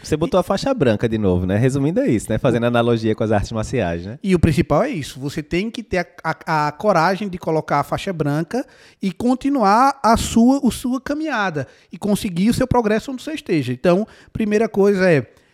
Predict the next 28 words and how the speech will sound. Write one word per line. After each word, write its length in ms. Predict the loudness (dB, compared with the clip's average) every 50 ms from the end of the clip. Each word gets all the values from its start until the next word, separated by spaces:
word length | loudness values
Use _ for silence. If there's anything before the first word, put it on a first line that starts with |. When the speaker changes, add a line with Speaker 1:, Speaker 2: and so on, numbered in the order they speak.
| _ _ _ _ _
Speaker 2:
evite, 680 | -2 -2 0 0 2 2 2 2 2 0 -2 -4 -4 -6 -12 -16 -16 -14 -8
é, 480 | -6 -4 -4 -2 -2 -2 -2 -2 -2 -2 -4
aquela 480 | -6 -6 -6 -6 -8 -6 -4 -4 -4 -4
falsa 560 | -6 -6 -4 -2 0 0 0 0 -2 -4 -6
impressão 760 | -6 -2 0 0 0 0 -2 0 0 2 2 2 -2 -4 -6 -10 -16 _ _ _ _ _ -10
em 140 | -8 -8 -6
que 160 | -6 -4 -2
você 240 | -2 -2 0 -2 -4
supervaloriza 920 | -4 -4 -8 -6 -4 -4 -4 -4 -2 -4 -4 -4 -4 -6 -6 -6 -8 -8
su-, 240 | -6 -4 -4 -2 -2 0
as 140 | -2 -2
suas 180 | -2 -2 -2 -2
virtudes 720 | -2 -2 -4 -4 -4 -4 -4 -4 -4 -4 -6 -6 -6 -8 -8
e 380 | -8 -6 -6 -6 -6 -8 -8 -6
menospreza 540 | -6 -6 -4 -4 -6 -4 -4 -2 -2 -2 -2
seus 180 | -2 -4 -2
defeitos 680 | 0 0 -2 -2 0 0 0 2 0 0 -2 -6 -8 -8 -10 -20 -20 -14 -4
e 300 | 2 4 4 4 4 2 _ _ _ _ _ _ _ -8
consiga 640 | -4 -2 -2 -2 -4 -6 -6 -6 -4 -2 -2 -2
ter 600 | -4 -4 -4 -2 0 2 2 2 2 2 0 -2 -4
a 160 | -4 -2 0
humildade 960 | 0 0 -2 -2 -2 -2 -2 2 4 6 6 6 6 4 4 2 0 -2 -2 -2 -4 -14 -20 -20 _ -14
de, 420 | -10 -6 -6 -4 -2 -2 -2 -4 -6 _ _ _ _ _
ah, 400 | -2 0 2 4 4 4 4 4 4
vestir 380 | 2 0 -2 -2 0 4 4
a 60 | 4 6
faixa 240 | 4 4 4 2
branca. 360 | 2 2 0 0 -2 -4 -10